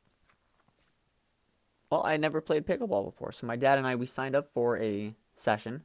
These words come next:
to, uh, learn what pickleball was, right? And we were with two other people, right? An older couple, and they were nice. They were honestly really, they, they were just, they were just nice people, right?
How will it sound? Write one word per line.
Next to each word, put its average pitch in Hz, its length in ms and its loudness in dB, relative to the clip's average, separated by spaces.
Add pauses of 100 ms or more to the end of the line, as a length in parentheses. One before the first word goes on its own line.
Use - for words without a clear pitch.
(140)
to, 107 380 -6
uh, 104 380 -4
learn 120 360 -4
what - 140 -14
pickleball 139 360 -2
was, 76 180 -6
right? 120 120 0 (400)
And 117 160 -4
we 120 180 0
were 120 260 2
with 120 180 -4
two 135 260 2
other 135 160 2
people, - 500 -6 (200)
right? 131 140 4
An 143 80 -2
older 147 220 -2
couple, 156 420 2
and 123 240 -2 (380)
they 175 120 6
were 220 100 4
nice. 196 320 0
They - 100 2
were 151 80 4
honestly 170 420 -2 (320)
really, 165 360 -2 (400)
they, 127 160 0
they 131 140 0
were 135 80 0
just, 170 180 -12 (220)
they 107 80 0
were 127 80 0
just 131 140 -6
nice 139 180 -8
people, 160 260 -8
right? 113 200 -4